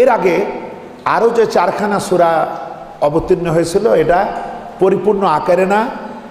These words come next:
প্রয়োজন অনুযায়ী কিছু কিছু আয়াত নাজিল হয়েছে। সূরা ফাতিহার আগে নাজিল হয়েছে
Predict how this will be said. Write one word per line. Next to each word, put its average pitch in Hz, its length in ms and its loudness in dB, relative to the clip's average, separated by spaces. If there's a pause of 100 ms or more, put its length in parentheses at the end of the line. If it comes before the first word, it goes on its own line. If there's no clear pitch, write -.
(260)
প্রয়োজন 190 440 4 (120)
অনুযায়ী 175 360 4 (600)
কিছু 196 200 2 (100)
কিছু - 200 2 (160)
আয়াত 170 260 2 (280)
নাজিল 139 340 0
হয়েছে। - 260 -6 (840)
সূরা 196 220 4
ফাতিহার 254 580 2 (140)
আগে 262 180 2
নাজিল 226 400 0
হয়েছে 180 300 2